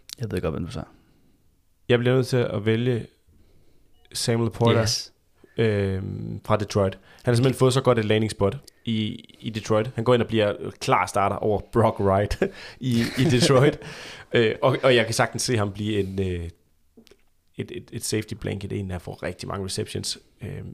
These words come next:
Speaker 2: over tid. Igen skal man nok lige, øh, temper expectations for år et,
Speaker 1: Yes.
Speaker 2: som sådan, og der er mange, øh, gode receivers i, øh,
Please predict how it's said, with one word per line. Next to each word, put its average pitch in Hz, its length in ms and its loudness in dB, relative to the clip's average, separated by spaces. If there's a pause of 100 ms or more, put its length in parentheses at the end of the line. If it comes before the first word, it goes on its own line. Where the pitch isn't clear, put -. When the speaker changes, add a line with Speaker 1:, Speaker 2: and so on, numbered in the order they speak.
(120)
Speaker 2:
over 117 180 4
tid. 117 340 0 (240)
Igen 143 540 0
skal 131 260 0
man 120 200 2
nok 123 220 2
lige, 135 300 2 (200)
øh, 104 120 2
temper 131 340 4 (280)
expectations 123 760 0
for 113 140 2
år 110 320 2
et, 135 200 -4 (520)
Speaker 1:
Yes. - 100 -6
Speaker 2:
som 117 100 -2
sådan, 117 340 0
og - 140 -2
der 113 60 2
er 107 120 4
mange, 110 340 0
øh, 98 340 -4 (100)
gode 117 300 0
receivers 113 560 -4 (100)
i, 101 300 -8
øh, 101 140 -10